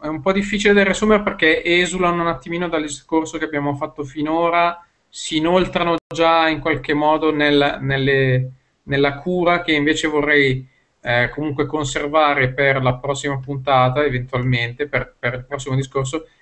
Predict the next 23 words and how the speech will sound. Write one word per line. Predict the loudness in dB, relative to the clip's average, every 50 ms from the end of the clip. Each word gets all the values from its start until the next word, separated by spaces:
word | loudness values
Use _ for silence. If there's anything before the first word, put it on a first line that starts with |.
| _ _ _ _
e | 0 0 0 0
che | 0 0 0 2
rimanga | 2 2 2 2 0 0 0 0 -2
sempre | -2 0 -2 -2 -2 -2 -2 -2
nel | 0 0 0 -2 -4
canale, | -4 -2 0 0 2 2 2 2 2 4 4 4 4 2 0 -2 -8
eh, | -6 -6 -6 -4
se | -6 -6 -4
vogliamo, | -2 -2 0 0 2 2 2 2 2 0 0 -2 -2 -6 _ _ _ _ _ _ _ _
della | _ -8 -4 0 2 4 4 4 4 4
proposta | 2 0 0 2 4 4 4 6 4 2 -2 0
del | 2 2 0 0
Centro | -2 -4 -4 -4 -6 -8
Nuovo | -6 -6 -6 -6
Modello | -8 -8 -8 -6 -6 -6
di | -8 -10
Sviluppo. | -12 -14 -14 -14 -16 -18 _
Cioè | -6 -4 -4
in | -2
questo, | -2 -4 -6 -2 -2 -2 -2 -2 -4 -10 _
in | -14 -14 -8
questo | -6 -6 -6 -6 -4 -4 -2 0 0 0 0 0 -2 -2 -2 -2 -2 -4 -6 -8
contesto | -8 -8 -6 -6 -4 0 0 0 0 -2 -12